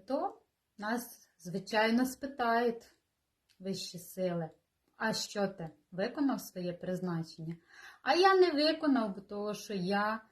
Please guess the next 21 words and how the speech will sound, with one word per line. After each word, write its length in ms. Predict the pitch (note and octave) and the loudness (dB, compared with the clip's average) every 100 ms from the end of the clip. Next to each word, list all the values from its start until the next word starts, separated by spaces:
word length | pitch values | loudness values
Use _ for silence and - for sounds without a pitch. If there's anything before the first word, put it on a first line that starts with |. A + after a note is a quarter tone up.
| _ _ - | _ _ -8
боявся 640 | F3+ F3 F#3+ F#3+ F#3 F#3+ | -2 0 2 0 -4 -10
свої 360 | F#3 - F3+ E3+ | -12 -8 -6 -6
кордони 600 | - E3+ D#3+ A3+ C#4 C4+ | -6 -8 -4 0 2 2
відстоювати, 1160 | A#3 - - A#3 A#3 A3 G#3 G3+ - G3+ G3 G3 _ _ _ - | 0 -6 -6 -2 0 -2 -4 -6 -4 -4 -4 -6 _ _ _ -4
я 160 | G3 F3+ | -2 -2
боявся 580 | F#3 F#3+ F#3 F#3 - | -2 0 0 -2 -6
бути 340 | D#3+ E3+ - E3+ | -8 -8 -8 -10
собою. 840 | - E3 D#3 G3 A#3+ A#3+ A3+ A3+ - _ _ _ _ _ _ _ _ | -8 -12 -8 -2 0 0 0 -2 -10 _ _ _ _ _ _ _ _
От. 320 | G3 G3 F#3+ - | -8 -8 -8 -4
І 400 | C4 D4+ D4+ D4 C4+ | 0 2 2 2 4
багато 380 | A#3+ C#4+ C#4+ | 6 6 4
з 80 | B3+ | 6
нас 320 | C4 C4 C4 | 8 8 6
уникає 520 | A#3+ A#3 - B3+ A#3+ F#3+ | 2 2 4 4 4 2
встановлення 920 | - G3 G3 G3 F#3 F#3+ F#3+ F3+ F3 _ _ _ _ _ _ _ _ _ _ _ - | -2 -4 0 2 2 0 0 0 -4 _ _ _ _ _ _ _ _ _ _ _ -10
кордонів, 640 | A3 G3+ A#3 B3 A3+ F3+ | -6 2 4 6 4 0
тому 320 | - G3 G#3+ | -4 -2 -2
що 220 | G3+ - | -4 -8
відчуває 600 | F3 F3+ - G3 G#3 G3 F#3+ | -8 -10 -10 0 2 2 0
себе 360 | - F3 B3 | -6 -2 -2
винним, 500 | A3 G#3 G3+ G3+ A3+ | 0 0 2 0 -2